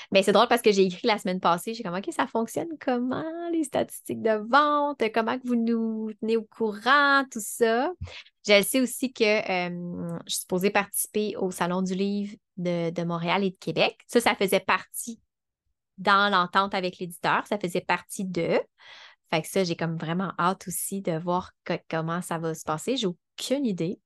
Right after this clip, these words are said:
Moi, j'adore ça parce que je vais au Salon du livre de Québec à chaque année. Fait que je commence, ça va être le fun de le voir autrement. Fait que, mais oui, des conférences, j-, j'aimerais ça. Euh,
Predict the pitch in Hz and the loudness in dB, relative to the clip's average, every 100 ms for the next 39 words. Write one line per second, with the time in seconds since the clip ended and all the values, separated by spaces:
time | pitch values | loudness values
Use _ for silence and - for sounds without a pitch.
0 | _ - - - 196 202 185 180 175 - | _ -20 -20 0 4 4 6 4 2 -4
1 | - 175 175 170 175 175 175 190 185 170 | -2 -2 0 -2 0 -2 -2 -2 -2 -2
2 | 170 180 165 - 165 165 160 269 - 185 | -2 -2 -4 -4 -6 -4 -4 -6 -6 -10
3 | - 170 156 - - _ _ - 156 202 | -4 -4 -4 -10 -18 _ _ -10 0 2
4 | - 160 165 156 - 220 196 165 180 180 | 2 -2 -4 -6 -2 -2 -2 0 0 0
5 | - 180 - 170 156 156 - - - - | -4 -8 -6 -6 -6 -8 -12 -20 -16 -16
6 | - - _ 180 - - 170 160 - 190 | -16 -20 _ -20 -10 -4 -2 -2 -2 2
7 | 185 185 254 240 196 185 175 165 185 226 | 2 4 4 4 2 0 0 2 0 -2
8 | - _ - _ - - - 160 170 170 | -10 _ -20 _ -10 -8 -6 -4 -2 0
9 | 180 165 - 220 - _ _ _ _ _ | 0 -2 0 -2 -2 _ _ _ _ _
10 | _ 160 156 147 | _ -8 -6 -8